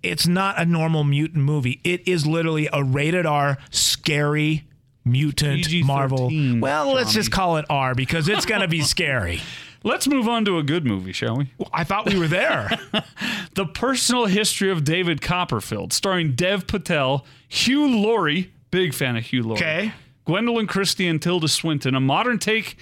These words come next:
Speaker 2: on the Charles Dickens classic tale of a young orphan who is able to triumph over many obstacles. Uh, did you ever read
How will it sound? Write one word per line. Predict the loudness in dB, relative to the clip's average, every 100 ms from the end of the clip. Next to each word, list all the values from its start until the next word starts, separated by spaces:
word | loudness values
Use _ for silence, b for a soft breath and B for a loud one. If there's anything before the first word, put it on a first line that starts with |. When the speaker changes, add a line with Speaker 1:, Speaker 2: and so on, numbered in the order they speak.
| B B
Speaker 2:
on | -4 -2
the | -2
Charles | 0 0 0
Dickens | 0 -2 -2 -2
classic | -2 -2 -2 -4
tale | 0 0
of | 2
a |
young | 0 0
orphan | 0 0 0
who | 0
is | 2
able | 0 0
to | -2
triumph | -2 -2 -2 -2
over | -2 0
many | 2 2 2 -2 -2
obstacles. | -4 -4 -6 -6 -4 -4 -6 -8 b b b b b _
Uh, | -4
did | -2 0
you | 0 0
ever | 0 0
read | 0 0 0 0 -4